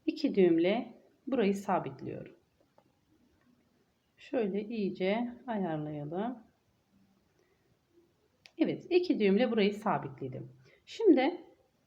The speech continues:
şöyle aynı sabitlediğim pırpırın içine batarak burada bir zürafa yapıyorum. Eksilme olmasın. Bu şekilde bir zürafa yaptım.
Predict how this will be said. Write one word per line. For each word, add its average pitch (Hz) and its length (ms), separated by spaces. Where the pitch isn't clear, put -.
şöyle 320 440
aynı 277 360
sabitlediğim 233 680
pırpırın 240 380
içine 175 340
batarak 196 600
burada 214 340
bir 247 400
zürafa 202 480
yapıyorum. 185 760
Eksilme 254 540
olmasın. 139 600
Bu 381 80
şekilde 196 440
bir 240 100
zürafa 160 500
yaptım. 135 540